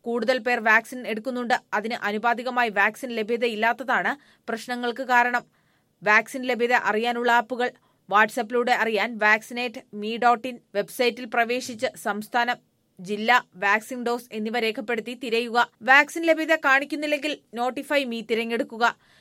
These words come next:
Notify Me പേജിൽ WhatsApp മൊബൈൽ നമ്പർ നൽകിയാൽ ലഭ്യത അനുസരിച്ച് അറിയിപ്പുകൾ ലഭിക്കും. Telegram-ിലൂടെ അറിയാൻ under forty five dot in മൊബൈലിൽ Telegram ആപ്പ് വേണം. ഇല്ലാത്തവർ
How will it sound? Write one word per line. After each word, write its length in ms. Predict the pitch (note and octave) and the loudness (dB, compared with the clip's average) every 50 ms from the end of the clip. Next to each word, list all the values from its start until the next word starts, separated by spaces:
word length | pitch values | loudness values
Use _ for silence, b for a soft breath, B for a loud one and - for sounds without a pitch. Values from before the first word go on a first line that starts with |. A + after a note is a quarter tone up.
| b b - | b b -4
Notify 420 | G3+ G#3 G#3+ G#3+ B3+ - C4 B3 | -2 0 0 -2 -2 -4 -2 -2
Me 140 | A#3 A3+ A#3 | -2 -2 -4
പേജിൽ 440 | A3+ A3 A#3 A3 A3+ G#3+ G#3+ A#3 A3 | -4 0 2 2 2 2 -2 -10 -8
WhatsApp 460 | D3 F#3 F#3+ G3 G#3 G3+ - B3+ A#3+ - | -4 0 2 2 2 0 -2 -8 -8 -6
മൊബൈൽ 320 | A3 A3 G#3 G3+ A#3 A#3+ | -6 -6 -4 -2 -2 -2
നമ്പർ 240 | A#3 A3+ A3+ A#3 A#3 | -2 -2 -2 -2 -2
നൽകിയാൽ 520 | A3 A3 G#3+ G#3+ G3 G#3 A3 G#3+ B3 C4+ A3+ | 0 -2 -2 -2 -2 0 0 0 0 0 -2
ലഭ്യത 320 | G#3+ G3+ F#3 A3 G#3 A#3+ B3 | -4 -2 -2 -2 -2 -2 -2
അനുസരിച്ച് 500 | G3+ F#3+ G#3 G#3 - B3 A3 G#3 E3+ A#3+ | -2 -4 -6 -8 -6 -6 -8 -6 -4 -4
അറിയിപ്പുകൾ 580 | - G#3 G#3 G#3+ G#3+ G#3 - B3 G#3+ A3+ A#3 | 0 0 0 0 0 -4 -4 -6 -4 -4 -2
ലഭിക്കും. 400 | A#3 A#3 A3 G3+ A3 - A#3+ - _ b b b b b b b | -2 -2 -4 -4 -8 -10 -10 -14 _ b b b b b b b
Telegram-ിലൂടെ 680 | - G#3+ G#3+ G#3+ G3 G#3+ A3+ A3+ A3+ A3+ A#3 A3+ A3+ A#3+ A3+ - | -2 0 0 0 0 2 2 2 2 2 0 0 2 2 2 0
അറിയാൻ 400 | G3+ G#3 G#3+ G3+ G3 A3 B3+ - - - | 2 0 2 2 0 -2 -4 -6 -6 -4
under 300 | G#3 G#3 G#3 G#3 A#3 A#3+ | -4 -2 -2 0 0 0
forty 400 | A#3 - - G#3 G#3 G3+ A#3+ A#3 A3+ - - | -2 -2 -2 -4 -2 -2 -6 -12 -12 -14 -8
five 240 | - A#3 A3+ A3 F3 | -4 -2 -2 -2 -2
dot 280 | E3+ G#3+ G#3 A3+ A3 _ - - | -2 -2 -2 -2 -2 _ -12 -10
in 140 | A3+ A3+ A3+ A3 _ _ _ _ _ _ _ _ _ _ - | -10 -10 -10 -12 _ _ _ _ _ _ _ _ _ _ -2
മൊബൈലിൽ 520 | C#4 C#4+ C#4 C4 D#4 D#4+ D#4+ E4+ E4 D4+ | 0 0 2 2 2 2 2 0 -2 -2
Telegram 580 | - - C4+ C4+ C4+ C#4+ B3+ D4 D4+ D#4 D4+ D4+ | -2 0 0 2 2 0 0 2 2 2 4 4
ആപ്പ് 200 | C#4+ C#4+ C#4 C4+ | 2 2 2 0
വേണം. 300 | A3 A3 A3+ A#3 A#3+ B3 _ - | -2 0 0 0 -2 -4 _ -10
ഇല്ലാത്തവർ 540 | G#3+ G#3+ G#3+ A3 A#3 A3+ A#3+ A#3+ A3+ A#3+ | -6 -2 2 2 2 2 2 0 0 0